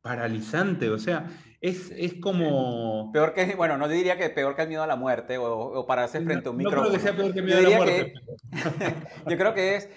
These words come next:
Speaker 2: eh, ser or-, orador o hablar frente al público, la muerte y después el miedo a entregarse.
Speaker 1: Sí,
Speaker 2: <laughs> Algo así.
Speaker 1: sí, creo que está ahí, está ahí. En el top cinco debe estar, en el top cinco debe
Speaker 2: Exacto.
Speaker 1: estar.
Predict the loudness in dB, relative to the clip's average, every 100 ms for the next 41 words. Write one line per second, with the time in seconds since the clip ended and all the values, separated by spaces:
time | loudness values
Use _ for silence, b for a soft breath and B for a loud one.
0 | B -2 2 2 0 2 4 6 4 4
1 | 4 4 4 4 4 4 4 2 -2 -4
2 | -4 -2 -4 -4 -2 2 2 2 0 -2
3 | -2 -2 0 -2 -2 -2 -2 -2 -4 -2
4 | 0 -2 -8 -6 -2 0 -2 -2 -4 -2
5 | 0 0 0 -2 -2 -2 0 0 0 0
6 | 0 0 -2 -6 -4 -2 0 -2 -2 -4
7 | -2 0 2 2 2 0 -2 -2 -4 -4
8 | -6 -8 -8 -6 -2 0 0 -4 -8